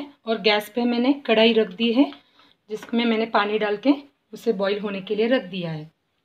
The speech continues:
तो हम अभी इसमें एक छन्नी रख के उसको ऑयल से grease कर लेते हैं। आप इसे इडली cooker में भी इसे बना सकते हो।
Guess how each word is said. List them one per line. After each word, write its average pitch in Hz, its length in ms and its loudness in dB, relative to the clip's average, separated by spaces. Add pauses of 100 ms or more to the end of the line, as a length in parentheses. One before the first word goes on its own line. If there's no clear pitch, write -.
(400)
तो 214 80 -12
हम 220 200 -4
अभी 214 180 -2
इसमें 226 300 0
एक 226 240 0
छन्नी 208 300 0
रख 214 220 2
के 277 160 4 (500)
उसको 233 380 2 (320)
ऑयल 208 220 0
से 254 220 0
grease 202 320 2
कर 180 180 -4
लेते 160 300 -2
हैं। 160 200 -2 (2500)
आप 226 200 -6
इसे 240 260 0 (920)
इडली 226 280 -6
cooker 254 340 0
में 247 160 6
भी 269 140 8
इसे 254 200 0
बना 202 260 0
सकते 208 340 -6
हो। 277 180 4